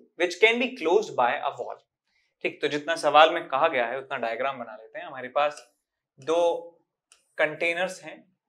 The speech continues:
क्या वेसल्स हैं, और जिनका नाम है ए और बी, और वो एक नैरो ट्यूब के द्वारा कनेक्टेड है कुछ इस तरीके से, और कहा गया है कि वॉल्यूम बराबर है इनका,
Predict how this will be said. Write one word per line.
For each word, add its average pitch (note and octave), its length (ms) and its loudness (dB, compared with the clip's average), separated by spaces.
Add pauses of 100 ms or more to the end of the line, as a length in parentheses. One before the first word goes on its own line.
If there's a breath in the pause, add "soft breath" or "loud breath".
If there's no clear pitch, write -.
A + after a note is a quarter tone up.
क्या D3 120 4 (100)
वेसल्स D3+ 560 4
हैं, B2 160 -18 (680)
और D#3+ 420 10
जिनका D3 300 2
नाम D#3 260 2
है D3+ 140 -6
ए - 520 -8 (120)
और D3 240 8
बी, C#3 460 -10
और E3+ 240 8
वो G3 80 4
एक G3 160 2
नैरो E3+ 400 6
ट्यूब G3 380 -10
के D#3+ 80 -2
द्वारा B2+ 260 2
कनेक्टेड A#2 440 -10
है - 180 -20 (1700)
कुछ F3+ 140 -8
इस - 160 -4
तरीके - 300 -10
से, - 120 -20 (3000)
और E3+ 300 8
कहा D#3 220 4
गया C3+ 220 2
है C#3 180 -6 (180)
कि E3+ 140 -10 (600)
वॉल्यूम F3 440 8
बराबर D3 380 8
है E3 160 0
इनका, D3 300 -12